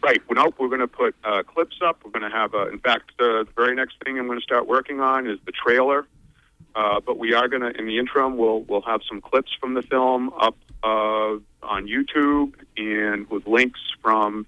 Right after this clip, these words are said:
Facebook and the website. So you're putting your finger on all the hot buttons, Mike.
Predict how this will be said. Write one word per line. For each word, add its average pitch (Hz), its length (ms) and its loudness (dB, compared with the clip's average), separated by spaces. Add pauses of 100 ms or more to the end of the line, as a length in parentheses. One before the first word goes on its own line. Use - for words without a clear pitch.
Facebook 120 480 2 (140)
and 101 100 -12
the 101 60 -8
website. 123 540 -2 (100)
So 104 280 -4 (460)
you're 127 140 2 (100)
putting 170 160 0
your 131 140 -2
finger 156 360 0
on 135 140 -2
all 143 180 -2
the 156 80 -4
hot 151 280 -6
buttons, 110 340 -8
Mike. 104 220 -10